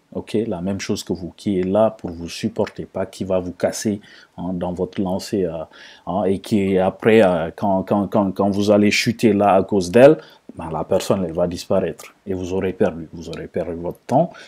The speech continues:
C'est pourquoi, euh, des fois les gens ils disent : « Oui, j'ai perdu mon temps, j'ai fait ça », mais c'est pas de sa faute, c'est de ta faute à toi. Hein, si à cause d'une,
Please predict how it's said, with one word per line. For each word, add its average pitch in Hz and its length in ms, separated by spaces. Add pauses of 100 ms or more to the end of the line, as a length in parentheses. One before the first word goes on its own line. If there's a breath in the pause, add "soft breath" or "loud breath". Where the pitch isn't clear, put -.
(120 loud breath)
C'est - 160
pourquoi, 98 360
euh, 87 200
des 85 120
fois 110 160
les 92 160
gens 101 180
ils 87 260
disent : « 92 340
Oui, 120 280
j'ai 107 160
perdu 92 300
mon 85 180
temps, 131 440
j'ai 90 160
fait 82 160
ça », - 320
mais - 220 (800)
c'est - 200
pas 170 120
de 127 60
sa 98 160
faute, - 260
c'est - 120
de - 60
ta 90 160
faute - 240
à 98 80
toi. 139 320 (840)
Hein, 151 160
si 160 200
à 165 80
cause 160 280
d'une, 165 260